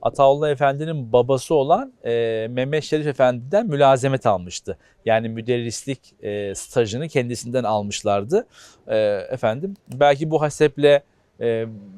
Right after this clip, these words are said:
kendisine mülazemet veren zatın oğlu olması hasebiyle İmam Ataullah Efendi'ye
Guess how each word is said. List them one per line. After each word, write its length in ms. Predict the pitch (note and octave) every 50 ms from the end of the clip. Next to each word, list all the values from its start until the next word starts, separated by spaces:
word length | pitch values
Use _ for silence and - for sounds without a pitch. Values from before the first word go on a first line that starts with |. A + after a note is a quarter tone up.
| - _
kendisine 580 | - D3+ C#3 C#3 C3+ C3 - - C#3+ C#3+ C#3+
mülazemet 840 | C3+ C3 B2+ C3 C3 C3 C3 B2 B2 C3+ C3+ C#3+ D3 C#3+ _ - -
veren 380 | A#2 A#2+ A#2+ A#2+ A#2+ A2 G#2+ G#2+
zatın 480 | G2+ G#2+ B2+ B2+ B2 A#2+ _ - B2+ B2
oğlu 360 | G2 B2 A#2+ A#2+ A#2+ B2+ C3+
olması 420 | C3 B2 A2+ A2+ A2 G#2 - -
hasebiyle 500 | G#2+ G#2+ - - A#2 A#2 B2 A2+ C#3+ E3+
İmam 240 | F#3+ E3+ C#3 B2+ B2+ _ -
Ataullah 540 | - A#2 _ - B2 A#2+ B2 A#2+ B2+ A#2+
Efendi'ye 600 | A#2 A2 - G#2+ G#2+ G#2+ A2 A#2+ C3+ D#3+ F#3 G3